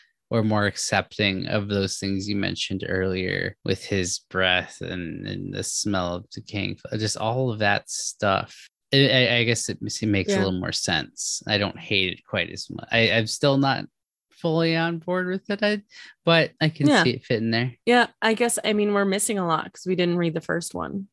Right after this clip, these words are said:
Speaker 1: I thought, I mean, from what I heard, they, they didn't, you know, require, they, they were standalones,
Speaker 2: No.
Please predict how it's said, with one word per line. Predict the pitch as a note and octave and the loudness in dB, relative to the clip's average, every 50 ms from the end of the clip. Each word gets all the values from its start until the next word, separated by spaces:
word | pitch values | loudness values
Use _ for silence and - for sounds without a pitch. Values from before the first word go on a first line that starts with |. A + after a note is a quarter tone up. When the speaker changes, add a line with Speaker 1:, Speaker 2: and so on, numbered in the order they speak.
| _ _ _ _ _ _ - | _ _ _ _ _ _ 0
Speaker 1:
I | D3 F#3 G3 | 2 2 2
thought, | - - G#3+ G#3 G#3 G#3 - - | 2 2 2 2 2 0 -2 2
I | D3 E3 | 4 4
mean, | F3 E3 | 4 4
from | D#3+ - E3+ F#3 | 2 0 -2 0
what | G3 F#3+ | 2 2
I | F#3 F3+ | 2 4
heard, | E3 E3 D#3 D#3 E3 E3+ D#3 | 4 4 4 4 2 2 2
they, | D#3+ D#3 D3 C#3+ | 2 2 2 0
they | C#3 C#3+ C#3 C#3+ C#3+ | -2 -2 0 0 0
didn't, | C#3+ D#3 D3+ D3 D3+ - _ _ _ _ _ _ _ _ _ _ - | 0 0 -2 -2 -6 -10 _ _ _ _ _ _ _ _ _ _ -2
you | C#3+ C#3+ | 0 0
know, | C#3 C3 | 0 2
require, | B2 A#2+ A2 - - - - A#2+ A2+ A2+ - - | 0 0 -2 -4 -8 -4 0 2 4 4 2 2
they, | A#2+ A2+ A2+ G#2+ | 2 2 4 4
they | A2+ A2+ A2 | 4 2 2
were | A2 | 0
standalones, | G#2+ - - - A#2+ A2 A2 A2+ G#2+ G#2 G2+ G2 F#2+ - | 0 -2 -2 -2 0 2 2 2 0 0 -2 0 2 4
Speaker 2:
No. | G#3 F3+ E3 D#3+ | 6 6 6 4